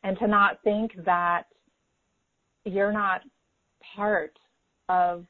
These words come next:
the, the, the solving of the world's problems. You're not part of the answering of the prayers of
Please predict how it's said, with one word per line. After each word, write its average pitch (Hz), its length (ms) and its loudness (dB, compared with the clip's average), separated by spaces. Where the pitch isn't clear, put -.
the, 180 200 -12
the, 185 240 -10
the 185 140 -14
solving 202 460 2
of 165 180 -12
the 175 80 -6
world's 165 420 -6
problems. 160 520 -10
You're 190 120 -2
not 190 220 -2
part 202 460 0
of 175 180 2
the 180 180 -6
answering 185 760 -8
of 180 80 -10
the 180 80 2
prayers 185 500 4
of 180 100 -8